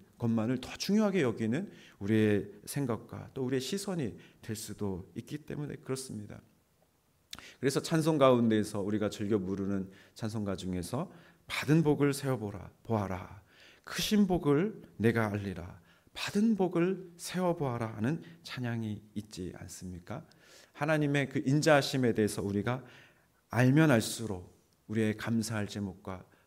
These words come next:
또 우리가 감사, 기뻐하며 또 하나님 앞에 감격하며 나아갈 수 있는, 예, 그런 일들은 풍성하게 늘어나게 될 줄로 믿습니다. 그 주님의 그 인자하심을 우리가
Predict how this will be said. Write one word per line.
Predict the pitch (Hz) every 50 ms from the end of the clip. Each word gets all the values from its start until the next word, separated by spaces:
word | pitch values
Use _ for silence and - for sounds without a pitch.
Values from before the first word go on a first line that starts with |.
| _ _ -
또 | 147 156
우리가 | 147 147 147 147 147 147 147 - - - -
감사, | - - 131 131 139 135 127 143 139 131 123 - - _ _
기뻐하며 | - - - - - 165 139 147 147 139 143 139 131 147 180 - - - - _
또 | 127
하나님 | 123 127 123 120 117
앞에 | 113 110 110 113
감격하며 | - - - 135 147 170 175 175 - 156 147 147
나아갈 | 131 120 110 110 107 107 101
수 | 98 - -
있는, | 95 92 98 98 98 101 - - - _ - -
예, | 85
그런 | - - 107 113 107
일들은 | 95 95 82 92 95 117 127 - - - - - _ _ _ _
풍성하게 | - - 156 143 - 143 127 120 113 101 92 - 107 117 131 131 - - - _
늘어나게 | 92 107 98 101 98 92 92 85 87 90 90 87 87 -
될 | - - 90 82
줄로 | - - 82 87 101 110 - - - - _ _
믿습니다. | - 95 - - - 98 98 95 95 - 98 101 107 - - _ _ _ _ _ _ _ _ _ _ _ _ _ _ - - - - - - - -
그 | - 156 165 165
주님의 | 165 151 151 156 160 160 151 -
그 | - 143
인자하심을 | 104 123 147 143 127 147 127 123 123 - - 110 117 113 101
우리가 | 98 101 107 104 104